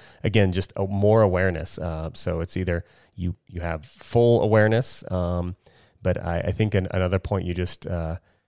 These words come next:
mentioned there that I really like is once you have the awareness, then you can make that decision. Um, hopefully, like in mindfulness, from a non-judgmental place. Like, hopefully you can just, like, right now, it is like this.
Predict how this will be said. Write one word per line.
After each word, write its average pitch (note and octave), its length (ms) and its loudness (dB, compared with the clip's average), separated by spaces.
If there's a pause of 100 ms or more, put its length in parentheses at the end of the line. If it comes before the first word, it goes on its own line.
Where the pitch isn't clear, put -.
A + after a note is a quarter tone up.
(120)
mentioned F2 420 -2
there E2 220 -2
that E2 120 -2
I E2 60 -4
really E2+ 260 -2
like E2 360 -4
is E2 240 -6
once G2+ 280 0
you G2 80 0
have F2 200 -2
the E2+ 80 -4
awareness, E2 440 -6
then A2 200 0
you G2+ 100 2
can F#2+ 180 -4
make E2+ 220 -4
that E2 160 -6
decision. F2 600 -8 (400)
Um, F2 180 -2
hopefully, A2 560 0
like F#2+ 300 0
in F#2 100 2
mindfulness, F2+ 640 -2
from F2+ 240 -4
a F2 40 -2
non-judgmental F2 800 -2
place. - 420 -4
Like, E2 300 -8
hopefully G2+ 380 0
you F2+ 60 -2
can F#2+ 120 -6
just, F2+ 180 -6
like, F2 180 -4
right F#2+ 220 2
now, F#2 260 -2
it G2 180 -2
is A2+ 180 2
like D#2+ 240 -8
this. - 260 -8